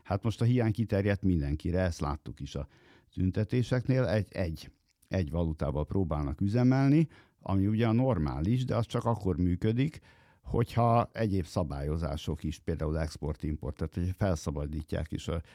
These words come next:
piacgazdaságban, de hát ilyenkor nagyon erősen leértékelődik az adott valuta. Hát ezt láttuk a rendszerváltás után nálunk is kisebb mértékben, néha a többi, a legtöbb országban ott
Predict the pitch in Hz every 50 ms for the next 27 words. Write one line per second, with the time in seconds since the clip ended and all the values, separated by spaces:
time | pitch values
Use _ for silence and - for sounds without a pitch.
0 | _ - _ - 123 120 120 110 117 120 123 110 120 113 - - 113 113 113 110
1 | 113 113 107 110 101 107 110 104 98 - - 95 95 95 87 87 82 78 76 71
2 | 67 - - - - - - 110 107 101 - 107 98 98 107 101 101 98 95 98
3 | 104 - 95 92 98 95 92 95 87 - - - 113 110 117 - - 151 143 147
4 | 147 - 147 - - 117 104 90 - 98 85 90 82 82 85 85 - - 78 78
5 | 78 80 82 82 - 82 80 78 - - 87 82 - 82 82 80 - - - -
6 | - _ _ - 92 87 92 98 92 92 92 87 - 78 73 - - 113 110 -
7 | - 135 123 127 127 123 110 - - 113 107 101 101 101 98 98 95 90 95 90
8 | - - - 90 - - _ _ - 95 92 85 82 85 82 76 - _ - -
9 | 82 85 85 - 78 78 78 78 78 - - 71 71 73 76 80 80 78 73 -